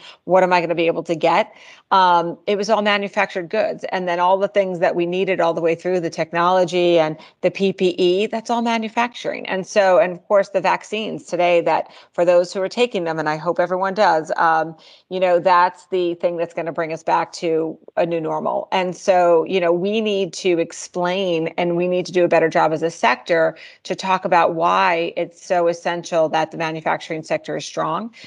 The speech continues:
and why the supply chain and all the integrated nature of the s-, of the sector, how all of those pieces come together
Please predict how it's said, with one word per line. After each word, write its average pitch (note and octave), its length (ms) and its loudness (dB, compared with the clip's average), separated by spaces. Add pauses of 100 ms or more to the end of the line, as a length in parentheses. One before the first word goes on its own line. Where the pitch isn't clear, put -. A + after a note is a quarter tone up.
(160)
and E3+ 260 0
why E3 300 4
the D#3+ 220 -2
supply E3 400 0
chain E3 320 -6
and D#3+ 140 -6
all D#3+ 220 2
the D#3+ 120 0
integrated D#3+ 500 0
nature D#3+ 340 -2
of D#3+ 100 0
the D#3+ 40 -2
s-, - 160 -8
of D3+ 400 0
the E3 100 -2
sector, E3 640 2 (160)
how F3 160 4
all F#3 220 6
of E3 60 0
those F3 140 2
pieces E3+ 380 -8
come D#3+ 220 -8
together D#3 560 0